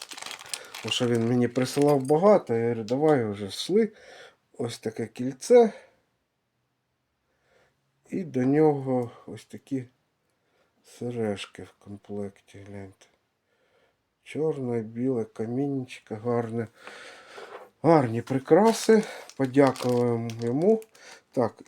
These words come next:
ось іще, я так розумію, один комплект. Воно все попаковано гарно. Ось таке кільце таким з рожевеньке білим. Чи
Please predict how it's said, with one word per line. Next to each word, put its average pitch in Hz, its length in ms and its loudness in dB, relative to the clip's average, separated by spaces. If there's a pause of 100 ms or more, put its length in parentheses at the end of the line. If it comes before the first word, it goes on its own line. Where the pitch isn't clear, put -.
ось - 260 -6
іще, - 300 -4
я 185 180 0
так 175 240 -6
розумію, 175 560 2
один 160 260 0
комплект. 156 800 0 (600)
Воно 120 240 -8
все 117 380 -6 (920)
попаковано 175 880 -4
гарно. 175 480 -2 (420)
Ось 113 140 -12
таке 113 300 -8 (520)
кільце - 800 -4
таким 151 640 -6
з - 160 -14
рожевеньке 123 760 -2
білим. 110 520 -4 (1200)
Чи 95 260 -14